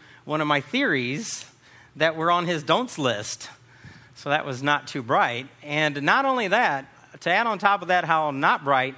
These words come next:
I was that day, was I also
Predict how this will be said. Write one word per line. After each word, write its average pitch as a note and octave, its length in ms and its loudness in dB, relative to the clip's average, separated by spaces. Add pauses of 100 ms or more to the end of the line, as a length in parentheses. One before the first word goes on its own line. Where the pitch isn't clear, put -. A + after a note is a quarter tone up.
I C3+ 140 2
was C3 240 -2
that B2 180 -2
day, B2+ 240 -4 (420)
was C#3 380 0
I C#3 240 0
also D#3 580 2